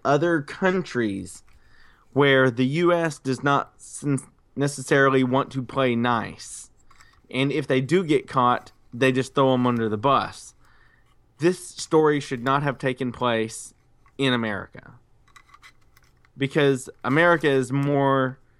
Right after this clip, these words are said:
you know, this, it's the Justice League's territory, is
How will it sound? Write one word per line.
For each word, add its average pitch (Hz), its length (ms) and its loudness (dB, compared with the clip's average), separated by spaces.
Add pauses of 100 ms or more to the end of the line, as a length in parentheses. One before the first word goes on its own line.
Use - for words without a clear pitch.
(160)
you 135 120 0
know, 107 320 0 (500)
this, 131 160 -2 (100)
it's 123 200 -4
the 120 140 -4
Justice 117 460 -2
League's 104 300 -6
territory, 101 680 -4 (1160)
is 101 420 -4